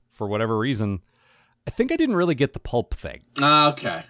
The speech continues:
Speaker 1: I, it's the same as you've, you've seen me slowly come around on camp on this show. Like,
Speaker 2: Mm-hmm.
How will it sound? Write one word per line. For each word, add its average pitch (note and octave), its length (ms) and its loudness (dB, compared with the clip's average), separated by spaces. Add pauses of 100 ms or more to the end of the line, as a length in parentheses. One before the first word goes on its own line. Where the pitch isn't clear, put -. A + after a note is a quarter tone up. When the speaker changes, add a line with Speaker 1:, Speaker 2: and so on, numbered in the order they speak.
(420)
Speaker 1:
I, C3+ 120 0
it's C3 340 -4
the D#3+ 80 -4
same F3 340 2
as B2+ 200 -2
you've, A#2 280 -6
you've A#2 160 -6
seen D#3 240 0
me C3+ 80 2
slowly B2+ 420 4
come A#2+ 240 0
around A#2 240 2
on G2 120 2
camp G#2+ 400 -2
on F#2+ 140 2
this G2+ 120 0
show. E3 340 2
Like, C3+ 220 2
Speaker 2:
Mm-hmm. A2+ 100 -4